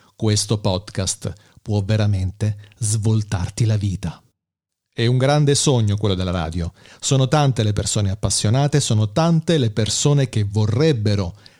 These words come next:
mettere su un progetto ma non sanno da dove cominciare.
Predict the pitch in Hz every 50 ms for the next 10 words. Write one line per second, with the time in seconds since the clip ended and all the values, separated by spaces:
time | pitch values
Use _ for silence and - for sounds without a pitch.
0 | _ _ - 113 131 139 131 - 120 110 107 - - 135 127 107 117 107 101 101
1 | 104 120 123 127 - _ 143 131 127 123 117 107 107 107 104 101 92 - - 151
2 | 147 147 147 147 147 147 151 151 - 131 120 123 117 110 104 101 107 104 - 117
3 | 110 110 107 104 - - 98 87 87 82 85 -